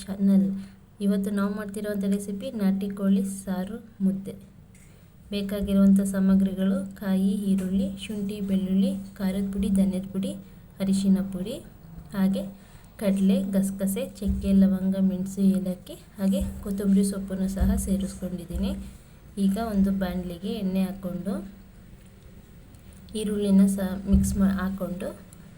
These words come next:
ರೋಸ್ಟ್ ಮಾಡ್ಕೊಳ್ತಾ ಇದ್ದೀನಿ. ಈರುಳ್ಳಿ ಗೋಲ್ಡ್ ಕಲರ್ ಬರೋ ತನಕ ಮಿಕ್ಸ್ ಮಾಡ್ಕೊಳ್ರೆ ಟೇಸ್ಟ್ ಚೆನ್ನಾಗಿರುತ್ತೆ. ಹಾಗೆ ಶುಂಠಿ, ಬೆಳ್ಳುಳ್ಳಿನೂ ಸಹ ಸೇರಿಸ್ಕೊಂಡು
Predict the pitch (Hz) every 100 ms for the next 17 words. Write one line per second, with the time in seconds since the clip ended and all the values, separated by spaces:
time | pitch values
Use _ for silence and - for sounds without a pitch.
0 | - 196 196 196 196 190 185 190 175 170
1 | 175 196 196 - - - - 226 240 247
2 | 233 247 254 208 196 196 196 208 202 196
3 | 185 180 190 190 190 185 185 - - 190
4 | - - 165 170 185 - - - - -
5 | - - 190 - 196 196 190 180 185 175
6 | 170 - 131 - - - - - - 190
7 | 196 226 - 196 196 190 190 175 170 175
8 | 180 180 175 180 180 190 190 175 175 -
9 | 180 185